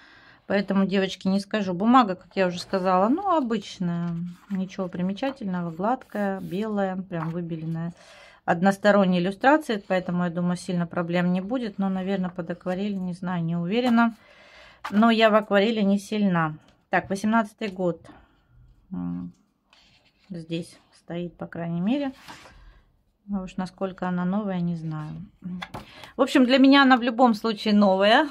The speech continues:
И очень мало у кого видела, поэтому, да, здорово, чуть-чуть царапнули. Вот такая у меня новинка. Надеюсь, вам тоже было интересно полистать, потому что, ну, классная.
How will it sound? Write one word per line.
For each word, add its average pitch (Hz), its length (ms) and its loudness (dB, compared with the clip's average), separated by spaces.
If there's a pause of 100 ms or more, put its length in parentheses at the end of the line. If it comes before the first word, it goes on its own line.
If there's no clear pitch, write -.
(200)
И - 120 -4
очень 208 320 2
мало 202 300 6
у 180 80 0
кого 180 320 0
видела, 247 420 0
поэтому, 180 880 -2
да, 165 300 -4 (200)
здорово, 165 520 -2 (120)
чуть-чуть - 360 -20 (100)
царапнули. 202 540 -10 (640)
Вот 302 220 4
такая 277 320 6
у 262 40 6
меня 254 220 6
новинка. 233 680 4 (480)
Надеюсь, 202 580 0
вам 185 220 0
тоже 180 260 -4
было 175 220 0
интересно 175 460 -4
полистать, 175 560 0
потому 185 400 -4
что, 180 340 -6 (420)
ну, 214 320 0 (1600)
классная. 160 600 -2